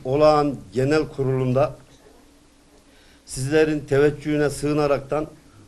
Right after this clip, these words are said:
bugün itibariyle adaylığımızı açıklamış bulunuyorum. Aldım-, almış olduğumuz bu kararın ilimize, ülkemize hayırlara vesile olmasını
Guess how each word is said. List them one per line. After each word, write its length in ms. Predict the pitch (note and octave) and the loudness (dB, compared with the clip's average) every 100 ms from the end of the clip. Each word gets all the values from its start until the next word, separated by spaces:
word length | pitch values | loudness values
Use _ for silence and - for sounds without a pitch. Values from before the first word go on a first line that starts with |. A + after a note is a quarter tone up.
| - | -6
bugün 300 | C3 E3+ E3 | -2 0 0
itibariyle 680 | D3+ - C#3+ C#3+ C#3+ C#3+ D#3 | -2 -4 0 2 2 0 -2
adaylığımızı 880 | - C3+ C#3 D3 C#3+ C#3+ C3+ C3 - | -2 0 2 2 2 -2 -2 -6 -6
açıklamış 600 | C3+ - D3+ D3 C#3+ - | -6 -6 -2 -2 -2 -6
bulunuyorum. 360 | A2+ G2+ F2+ - _ _ _ _ _ _ _ _ _ _ _ _ _ _ - - _ | -8 -8 -12 -18 _ _ _ _ _ _ _ _ _ _ _ _ _ _ -20 -20 _
Aldım-, 400 | B2+ D#3 D#3 F3+ - | 2 2 2 -4 0
almış 380 | C#3+ D#3+ F3+ F3 | 0 0 -2 -4
olduğumuz 520 | D#3 C#3+ D3 D3 D3 | -2 -2 -2 -2 -6
bu 80 | C#3+ | -2
kararın 460 | D3 C#3+ C#3+ D3+ D3 - _ _ _ _ _ _ _ _ _ - | 2 4 4 0 -6 -20 _ _ _ _ _ _ _ _ _ -8
ilimize, 640 | D3 D#3+ E3 D3+ E3 D#3+ - - _ _ - | -4 0 2 2 2 2 -2 -18 _ _ -10
ülkemize 600 | C#3 C3+ D#3+ D#3 C#3+ D#3+ | -10 -2 0 0 0 -2
hayırlara 720 | D3 C3 D3 D3+ D#3 D3+ D3+ | -2 0 0 2 2 2 0
vesile 420 | C#3 C3+ D3 D3 | -2 -4 -4 -2
olmasını 600 | D3+ C#3+ C#3 C3 C#3+ D3+ | -2 -2 -2 -4 -4 -6